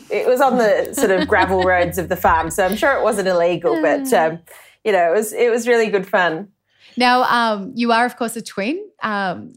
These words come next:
Speaker 2: Kate's your twin. Did you have any of the twin telepathy going on when you were little? Tell me a little bit about
Speaker 1: Um,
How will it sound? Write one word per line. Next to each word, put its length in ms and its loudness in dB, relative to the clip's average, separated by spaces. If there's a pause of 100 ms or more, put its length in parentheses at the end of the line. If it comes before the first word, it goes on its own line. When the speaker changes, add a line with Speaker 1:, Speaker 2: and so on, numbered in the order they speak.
Speaker 2:
Kate's 600 -10
your 200 -4
twin. 640 -8 (360)
Did 100 -6
you 140 -2
have 240 0 (200)
any 520 -2
of 320 -2
the 80 -6
twin 460 -10
telepathy 580 -8
going 380 -4
on 180 -4
when 160 -2
you 120 -6
were 100 -4
little? 680 -4
Tell 140 -6
me 80 -2
a 60 0
little 160 0
bit 80 -2
about 180 2
Speaker 1:
Um, 40 2